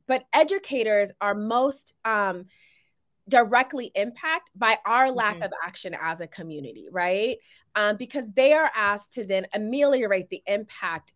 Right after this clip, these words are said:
Speaker 1: of the failure to do something on an everyday basis in their classrooms. What can we do? We need to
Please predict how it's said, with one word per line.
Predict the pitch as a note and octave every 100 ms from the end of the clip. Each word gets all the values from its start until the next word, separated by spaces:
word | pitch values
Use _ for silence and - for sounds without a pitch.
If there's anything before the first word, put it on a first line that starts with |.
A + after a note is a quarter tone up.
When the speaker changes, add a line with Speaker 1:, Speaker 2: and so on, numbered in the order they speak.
| -
Speaker 1:
of | F#3 F3 E3+
the | G#3
failure | G3+ - A3+ A#3 A3
to | G#3+ G#3+
do | E3+ F#3 F#3+
something | - A3+ A#3 - C#4 C#4 -
on | G#3+
an | G3+
everyday | G3 F#3 F#3+ F#3
basis | F3 E3 E3 F3 -
in | E3
their | D#3+ D3+
classrooms. | - D#3+ D3+ - D3+ - - - - - _ _
What | A3+ F4 F#4
can | G4 F4
we | D#4
do? | A#3+ A3+ A3+ B3 C4+ G#3
We | B3+
need | B3+ C4+ D4+
to | E4